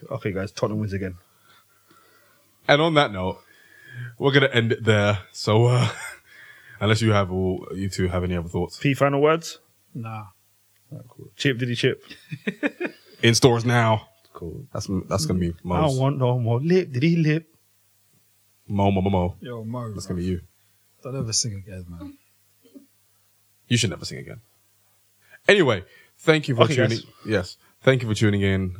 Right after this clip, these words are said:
Speaker 2: Um, we'll see you next time from all of us here.
Speaker 1: Hey,
Speaker 2: Stay sa-
Speaker 1: Ramadan will be done, so enjoy Ramadan, everyone.
Speaker 2: Stay safe, and if you haven't listened to Boy in the Corner in a long time, do it. It's perfect. Anyway, that's it from us.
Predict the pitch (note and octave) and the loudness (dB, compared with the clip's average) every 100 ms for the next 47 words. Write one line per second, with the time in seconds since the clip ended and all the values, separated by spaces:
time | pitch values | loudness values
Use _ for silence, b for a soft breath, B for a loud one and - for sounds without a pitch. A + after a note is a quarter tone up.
0 | - F2+ F#2 F2+ E2+ E2+ F2+ A#2 C3 _ | -8 -4 0 0 -2 -6 -12 -16 -20 _
1 | F#2 F#2+ - F#2 F2 - - F#2 F2+ F2 | -8 -6 -4 -4 -6 -8 -6 -4 -4 -6
2 | F2+ _ F#2+ F2+ F2 F2+ F#2 F#2 F2 _ | -12 _ -6 -4 -4 -4 -2 -2 -6 _
3 | b b b b b b b _ _ _ | b b b b b b b _ _ _
4 | - D3 C#3 A#2 C#3+ D3 D3 C3+ B2+ C3 | 0 2 4 2 2 2 2 2 0 0
5 | A#2 A#2+ A2+ C3+ C3 A#2+ A2+ F2+ F2 - | 0 -2 0 0 0 -2 -4 -4 0 2
6 | B2+ C3 A#2+ A2+ - B2 A2 G#2+ G#2+ C#3 | 4 4 2 2 0 2 2 4 4 4
7 | A#2 G#2 G2 G2 F#2+ F#2 F#2+ F#2 F2+ G2 | 2 -4 0 2 2 0 -2 0 0 -2
8 | F2 F2 F2 F2 E2+ E2+ - G2+ F2+ E2+ | -2 -2 -4 -4 -2 -4 -4 0 0 -2
9 | - _ - - E2+ E2 - _ _ _ | -8 _ -12 -4 -4 -4 -12 _ _ _
10 | _ b b b b b b _ _ - | _ b b b b b b _ _ 2
11 | E3+ E3 E3 - _ A2+ B2 C3 D3+ D3 | 4 6 4 0 _ -8 -2 2 4 2
12 | - | -2